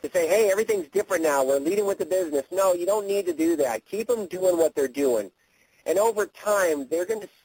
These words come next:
see what's happening here. But the best way for you to create a growth movement, an explosion in your business, is go find two people this week, brand new. And if they are, if they were brought in by leading with the business,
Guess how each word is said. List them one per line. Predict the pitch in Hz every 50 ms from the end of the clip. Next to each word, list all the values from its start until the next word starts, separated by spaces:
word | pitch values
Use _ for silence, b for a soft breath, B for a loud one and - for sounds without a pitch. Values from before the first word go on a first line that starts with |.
| -
see | - 240 240 214
what's | 180 160 143 - -
happening | - 147 156 160 - 139 127 120 117
here. | 120 113 101 98 98 _ _ _ _ _ _ _ _ _
But | - - -
the | - -
best | - - 170 185 233 220 - -
way | 202 208 196 185
for | 180 - 160
you | 156 143 135 151 170 185 190 185
to | 175
create | 165 - - - 165 160 160 156
a | 143 123
growth | 113 135 131 127 147 156 165 180 190 185 - _ _ _
movement, | - 123 135 139 156 170 175 175 - - 139 123 110 - b b b b b b
an | 131 147
explosion | 151 - - - - - 156 156 160 165 185 190 - 208 190
in | 185
your | 175 170 165
business, | 139 - 165 165 151 131 131 117 110 107 _ _ _ _ _ _ _ _ _ _ _ _ -
is | 143 143 135 - -
go | - 160 160 175 185
find | - - 170 156 151 147 135 - - - -
two | - 185 185 185
people | - - 175 156 - - 131 123
this | 110 117 135 135 - - -
week, | 123 113 104 - _
brand | - 131 151 165 175 180 175 160
new. | 147 135 120 107 98 - _ _ b b b b b b b b b b -
And | 151 156 160 160 - 311 - _ _ _ _ _ _
if | - 156 - - - -
they | - 190 202 220 226
are, | 214 196 185 180 - - _ -
if | - 156 - -
they | 170 180 202
were | 214 220 202
brought | - 185 190 175 175 180
in | 175 175 180 170 160
by | - 147 147
leading | 143 143 143 156 160 175 180 180 -
with | - 160 -
the | - 147
business, | - 120 147 151 165 160 170 185 190